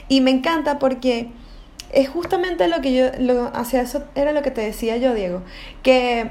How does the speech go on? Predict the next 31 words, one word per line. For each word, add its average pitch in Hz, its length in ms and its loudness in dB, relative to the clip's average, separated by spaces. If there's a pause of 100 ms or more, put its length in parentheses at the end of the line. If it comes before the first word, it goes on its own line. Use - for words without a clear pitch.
(100)
en 247 160 -2
un 240 80 0
principio 302 480 -4
te 294 80 0
daba 247 260 2
mi, 294 440 -4
mi 240 240 -2
opinión 233 420 -2 (140)
muy 254 220 2
neutral, 269 540 0
sin 240 220 -2
darte 233 300 0
como, 269 400 -2 (580)
eh, 208 760 0
mi 233 120 -2
opinión 214 300 -6
directa, 262 480 -4 (480)
que 269 140 0
quiere, 277 420 2
tiene 277 200 2
que 302 120 0
ver 269 180 2
con 311 180 -4
que, 285 160 -4
claro, 302 260 0
el 226 100 -2
artista, 254 1000 -2 (680)
ese 254 240 2
proceso 277 440 0
de 302 80 4
promocionarse 233 760 -2